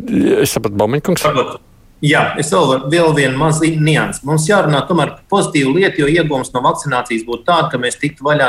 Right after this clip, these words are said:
Speaker 2: no šiem ierobežojumiem, maskām un vispār.
Speaker 1: Protams.
Speaker 2: Un tas, kas mums tātad interesē, interesē kaut kā sabiedrību izglītot. Un tad viena šī daļa, kas pret vakcināciju pašlaik cīnās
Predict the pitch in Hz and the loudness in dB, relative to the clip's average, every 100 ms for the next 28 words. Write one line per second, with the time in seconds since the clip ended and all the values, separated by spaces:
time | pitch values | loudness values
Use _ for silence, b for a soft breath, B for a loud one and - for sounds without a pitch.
0 | 123 113 113 107 156 147 127 120 123 120 | -2 -6 -6 -2 0 0 0 -4 -2 0
1 | 120 120 113 120 131 - - 113 110 113 | -2 -4 -6 -2 -2 -2 -2 -2 -2 -4
2 | 120 - 113 110 107 - - - _ B | -4 0 0 0 -2 -8 -16 -20 _ B
3 | B B - 117 175 165 151 143 - 135 | B B -6 0 2 2 2 0 2 2
4 | 160 147 196 208 185 - 147 180 - 135 | 2 0 0 0 0 0 0 -2 -2 -2
5 | 113 175 135 123 175 156 135 135 127 131 | 0 0 0 0 0 0 0 0 0 0
6 | 131 98 90 95 95 95 107 101 143 185 | -2 -6 -4 -6 -6 -4 -4 -2 0 0
7 | 160 131 117 170 160 123 - 113 - 117 | 0 -2 0 2 2 -2 -6 -10 -4 0
8 | 143 - 120 107 - 110 135 131 107 104 | 0 0 -4 -4 -4 -4 -4 -2 -4 -2
9 | - 190 175 143 139 | -2 2 2 2 0